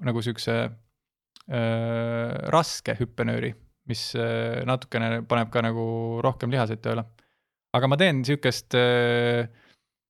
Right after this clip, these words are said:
ma teen kolmkümmend sekki, kümme sekki puhkust, äh, tavaliselt mingisugune siuke kolmkümmend, äh, set-, no kolmkümmend raundi hommikuti. Et siis, äh, kestab umbes siuke mingi kakskümmend viis minti või umbes, äh, midagi siukest.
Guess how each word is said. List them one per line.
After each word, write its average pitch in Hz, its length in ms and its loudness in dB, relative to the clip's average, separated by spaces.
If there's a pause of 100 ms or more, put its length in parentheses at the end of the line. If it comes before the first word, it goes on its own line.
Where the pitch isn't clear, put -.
(200)
ma 127 120 2
teen 127 500 2 (240)
kolmkümmend 175 360 4
sekki, 131 420 0 (220)
kümme 151 280 2
sekki 123 280 -2
puhkust, - 580 -4 (420)
äh, 120 880 -2
tavaliselt 120 640 4
mingisugune 117 560 0
siuke 117 480 2
kolmkümmend, 117 640 2
äh, 117 720 0 (340)
set-, - 320 -4
no 131 160 -2
kolmkümmend 123 320 2
raundi 117 320 2
hommikuti. 113 400 -2 (800)
Et 117 140 -2
siis, - 240 -6
äh, 117 680 2
kestab 120 360 0
umbes 113 300 -2
siuke 117 180 -6
mingi 110 240 -2
kakskümmend 117 460 -2
viis 113 240 -4
minti 113 340 -2
või 113 160 -4
umbes, 110 460 -6
äh, 113 320 -4
midagi 113 260 -2
siukest. 113 400 -10